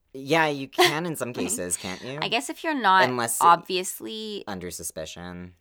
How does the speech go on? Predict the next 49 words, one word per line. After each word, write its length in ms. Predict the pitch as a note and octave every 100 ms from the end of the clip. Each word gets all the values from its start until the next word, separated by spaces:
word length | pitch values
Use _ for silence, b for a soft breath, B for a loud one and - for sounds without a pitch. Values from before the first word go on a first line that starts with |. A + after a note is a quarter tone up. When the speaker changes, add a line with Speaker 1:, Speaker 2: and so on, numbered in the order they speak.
| -
Speaker 2:
Yeah, 420 | G3+ G3 E3 D3+
Speaker 1:
They 80 | C#3
have 80 | D3+
Speaker 2:
like, 80 | F#3+
Speaker 1:
to 60 |
have 120 | F#3 D#3
you 120 | C#3
for 220 | - A2+
suspicion 580 | G2+ F2+ - F#2+ F#2 F2
before 200 | F#2 F#2
they 80 | E2+
can 140 | F#2+
bring 160 | F2+ F2
you 160 | D#2+ -
in 160 | F2
and 120 | D#2+ E2
force 100 | -
Speaker 2:
you 100 | D4
would 140 | D4+
be 160 | D4 B3+
Speaker 1:
you. 60 |
Speaker 2:
under 200 | G#3 A3
suspicion 640 | G#3 E3+ - F3 - D#3+
just 220 | D#3 E3 -
for 160 | E3+
being 600 | D#3 D#3+ E3 C#3 C#3 - _ _
the 120 | -
parents, 640 | D#3 F3 D#3+ C3 A2+ - - _ _
Speaker 1:
Yeah, 360 | C#3+ F#3 F#3 A#2+ -
Speaker 2:
I 200 | D#3+ C#3+
Speaker 1:
wouldn't 120 | D#3
Speaker 2:
would 80 | F#3
Speaker 1:
you? 60 | G#3
Speaker 2:
think. 340 | B3 D#4 _ _ b b b b
Speaker 1:
Yeah, 360 | F3 G3+ G3 F#3
Speaker 2:
But, 100 | E3
Speaker 1:
most 360 | A3 G3+ -
thing, 260 | - G#3 G3+
most 160 | F3 -
Speaker 2:
um, 380 | F#3+ F#3 F3 C#3
Speaker 1:
time. 220 | G2 G2+
Speaker 2:
yeah, 220 | - F#3
maybe 220 | F3 F#3 G#3
there 140 | G3+
has 180 | G3 F#3
to 60 |
be, 100 | -
like, 220 | F3 C#3+ -
you 160 | C#3